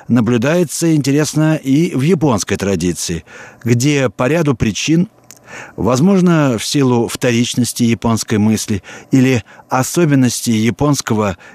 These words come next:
языка, который наделён сильно развитой глагольной связкой, тень как и дух,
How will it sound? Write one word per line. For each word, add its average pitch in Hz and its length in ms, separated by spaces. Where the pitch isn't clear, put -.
языка, 110 760
который 117 520
наделён 120 600
сильно 135 440
развитой 113 540
глагольной 107 720
связкой, 113 720
тень 117 380
как 120 280
и 104 240
дух, 165 480